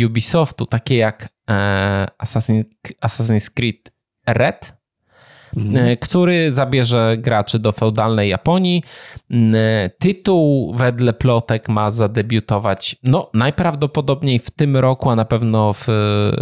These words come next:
Speaker 1: w fiskalnym, czyli do marca, do końca marca przyszłego roku.
Speaker 2: Mhm.
Speaker 1: Mm, e, i to ma być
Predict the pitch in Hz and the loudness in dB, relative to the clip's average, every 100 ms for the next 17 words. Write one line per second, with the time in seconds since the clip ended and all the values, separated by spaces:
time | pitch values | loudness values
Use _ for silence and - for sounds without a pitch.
0 | 90 87 85 - 90 95 - 117 - 120 | -2 -2 -4 -4 -4 -4 -4 -6 -2 -2
1 | 120 113 110 - 107 113 123 120 120 - | 0 0 0 -2 -4 0 0 0 -4 -4
2 | 117 110 110 - 117 107 - - - 113 | -2 0 -2 -2 -2 -2 -2 -6 -4 -2
3 | 107 110 110 110 - - 113 113 113 117 | -2 -2 -2 -4 -6 -4 -2 0 0 0
4 | 180 202 240 - - - - 131 117 113 | 0 0 -2 -12 -20 -20 -14 -6 0 2
5 | 113 113 113 113 113 - 139 135 117 110 | 2 2 2 2 2 0 -2 0 0 0
6 | 113 101 | -2 -4